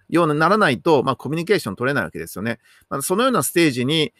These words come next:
まあ、来たんじゃないかなとも言えますよね。だから、ここら辺はですね、ちょっと注目かなって気がしています。はい。あとはですね、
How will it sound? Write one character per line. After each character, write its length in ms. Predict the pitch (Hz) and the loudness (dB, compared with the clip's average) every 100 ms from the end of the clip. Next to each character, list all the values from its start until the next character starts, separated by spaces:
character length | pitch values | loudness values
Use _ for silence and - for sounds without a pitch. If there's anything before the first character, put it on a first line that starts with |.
| _ | _
ま 120 | 151 | -2
あ、 40 | 127 | -2
来 120 | - | 0
た 120 | 185 | 0
ん 80 | 123 | 2
じ 60 | 117 | 2
ゃ 20 | |
な 140 | 127 | 0
い 40 | 110 | 0
か 120 | 123 | 0
な 160 | 143 | 0
と 160 | 131 110 | 0 -6
も 80 | 104 | -4
言 160 | 117 | -2
え 20 | 117 | -2
ま 160 | 117 | -2
す 140 | - 67 | -6 -8
よ 80 | |
ね。 180 | 101 123 | -4 -4
だ 80 | 123 | -4
か 80 | 123 | -4
ら、 80 | 113 | -4
こ 160 | - | -4
こ 120 | - | 2
ら 100 | 185 | 2
辺 180 | 180 180 | 2 0
は 80 | 180 | 0
で 100 | 113 | -2
す 120 | - | -4
ね、 160 | 113 107 | -4 -4
ち 160 | - | -6
ょ 20 | 139 | -8
っ 60 | |
と 100 | - | -8
注 180 | - 147 | -2 0
目 160 | 143 135 | 0 -2
か 120 | 131 | 0
な 140 | 135 | 0
っ 20 | |
て 80 | 113 | -2
気 100 | 107 | -6
が 100 | 104 | -6
し 120 | - | -6
て 100 | - | -6
い 60 | 98 | -4
ま 160 | 104 101 | -4 -6
す。 180 | - _ _ _ - - - - _ _ _ - | -10 _ _ _ -20 -20 -20 -20 _ _ _ -2
は 140 | 202 | -2
い。 100 | - - | 0 0
あ 100 | 240 | 2
と 140 | 233 | 4
は 100 | 165 | 4
で 80 | 123 | 2
す 160 | - 117 | -2 -2
ね、 300 | 131 107 | -2 -2